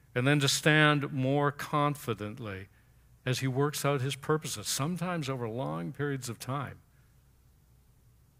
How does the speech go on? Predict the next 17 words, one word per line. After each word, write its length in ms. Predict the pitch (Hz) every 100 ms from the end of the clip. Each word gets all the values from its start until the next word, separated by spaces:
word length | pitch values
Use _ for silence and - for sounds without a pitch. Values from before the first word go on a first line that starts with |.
| _ - _ -
But 100 | 123
we 100 | 127
know 180 | 143 147
that 180 | 127 135
I, 260 | 127 156 - 165 127
Yahweh, 560 | 120 156 170 143 107 107
who 160 | 120
is 100 | 123
"I 280 | 135 135 151
am 300 | 147 135 120
with 300 | 139 165 -
you," 200 | 104 101
is 120 | 98
also 720 | 127 127 127 - 113 101 98 113 170
Yahweh, 560 | 113 123 123 113 98 107
"I 260 | 107 101
am," 440 | 123 107 98 90